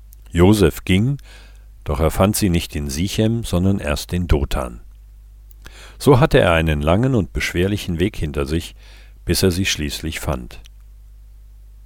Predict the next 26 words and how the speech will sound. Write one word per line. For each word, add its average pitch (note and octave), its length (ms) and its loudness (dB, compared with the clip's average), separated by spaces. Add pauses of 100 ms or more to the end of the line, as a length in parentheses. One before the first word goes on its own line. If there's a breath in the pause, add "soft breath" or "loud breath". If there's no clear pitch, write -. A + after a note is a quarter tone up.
(680 loud breath)
Wir G2+ 100 2
sind B2+ 240 2
auch F3 220 0
von D#2+ 180 -4
unserem D#2+ 320 -2
himmlischen D#2+ 540 -2
Vater D2+ 400 -2
ausgesandt, C#2+ 640 -6 (340 loud breath)
um F#2 140 2
nach E2+ 160 4
unseren E2 380 -2
Brüdern E2+ 420 0
und D#2 140 -2
Schwestern D#2 460 -4
zu - 180 -8
sehen. C2 400 -10 (1000)
Vielleicht F#2 360 2
empfinden G2 480 0
wir F2 80 2
das D#2+ 180 -2
manchmal F2 500 -2
als D#2+ 220 -2
genauso F2+ 480 2
schwierig G#2 540 2
und E2 160 -4
herausfordernd. D2 920 0